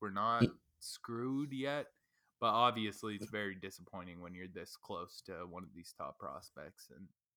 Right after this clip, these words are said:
Speaker 2: And obviously it doesn't change what your, what your kind of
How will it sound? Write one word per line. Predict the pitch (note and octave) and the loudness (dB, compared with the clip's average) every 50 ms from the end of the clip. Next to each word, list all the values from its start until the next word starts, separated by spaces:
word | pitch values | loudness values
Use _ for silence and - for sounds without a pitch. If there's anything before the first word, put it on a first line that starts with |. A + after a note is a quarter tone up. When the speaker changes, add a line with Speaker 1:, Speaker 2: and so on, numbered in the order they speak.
| _ _ _ - - - | _ _ _ -12 10 12
Speaker 2:
And | F3 F3+ F3 | 12 12 12
obviously | E3 E3+ F#3 F3+ F3 - E3+ E3+ E3 D#3+ D#3 | 12 12 12 12 12 12 12 12 12 12 12
it | C#3+ C3 C3+ | 12 12 12
doesn't | D3 D3 D3 C#3 C3+ D3 C3+ A#2 - - | 12 12 12 12 12 12 10 10 8 6
change | - - - C#3+ C3+ C3 C3 C3 C3 B2 A#2 A#2 - | 4 8 12 12 12 12 12 12 12 12 12 12 10
what | A#2+ A#2+ C3 C3+ C3 - A#2+ B2+ | 12 12 12 12 12 12 12 12
your, | C3+ C3 B2+ B2 A#2 A2 G2 - - - - | 12 12 12 12 12 12 12 10 6 4 12
what | B2 C3+ C3+ C3+ - C3+ | 12 12 12 12 12 12
your | B2 A#2+ A#2+ G#2+ G#2+ | 12 12 12 12 12
kind | - C3+ B2+ B2 A#2 | 12 12 12 12 12
of | A2+ A2 G#2+ G2 | 12 12 12 10